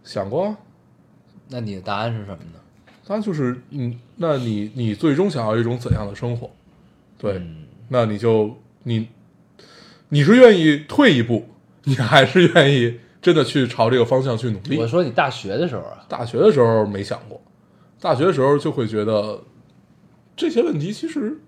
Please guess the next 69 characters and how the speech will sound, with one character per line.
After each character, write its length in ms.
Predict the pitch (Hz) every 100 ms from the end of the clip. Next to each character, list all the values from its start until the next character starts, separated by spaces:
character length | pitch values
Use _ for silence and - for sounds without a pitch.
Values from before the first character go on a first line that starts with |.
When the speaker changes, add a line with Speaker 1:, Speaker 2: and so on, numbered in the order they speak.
| _ _ _ _ _
Speaker 1:
就 160 | 262
是 160 | 139 110
一 100 | 107
种， 240 | 107 110 117
我 100 | 117
大 140 | 143
学 80 | 185
时 60 |
候 100 | 185
还 100 | 180
没 100 | 151
有 80 | 160
想 160 | - 107
这 60 |
么 100 | 104 101
多， 300 | 104 107 - _ _ _ _ _ _ _ - _
大 80 | 156
学 60 | 180
时 60 |
候 80 | 180
就 80 | 180
想 340 | 127 107 113 117
我 140 | 120 107
今 160 | 147
天 400 | 147 143 143 147 175 _ _ -
要 120 | 123
去 240 | 120 127 107
哪 120 | 101
儿 140 | 104
旅 140 | 107 107
行， 140 | 98 - _ _ _
Speaker 2:
嗯。 140 | 107
Speaker 1:
要 100 | 107
去 140 | 107 113
哪 100 | 101
儿 100 | 104
走， 160 | 113 - -
要 140 | 110
去 200 | 104 113
怎 120 | 104 101
么 60 | 107
样。 120 | 98 _ _ _ _
对， 120 | 113
我 120 | 107
想 240 | 110 101 104
大 140 | 123
部 80 | 120
分 80 | 110
都 80 | 113
是 60 |
这 120 | 127 113
个 120 | 120
事 100 | 120
儿。 40 |
Speaker 2:
嗯。 200 | 98 90 87 104 113 -
Speaker 1:
哦， 240 | 110 - _ _ _ _
没 140 | - 117
有 260 | 123 107 107
那 100 | 123
么 260 | 107 101 104 -
早 200 | 98 95
熟。 180 | - 95 - _ _ _
<laughs> 420 | _ _ _ -
对， 140 | 151 104 - _ _ -
我 120 | - 110
觉 80 |
得 60 | 156
能 120 | 151 160
大-， 240 | 160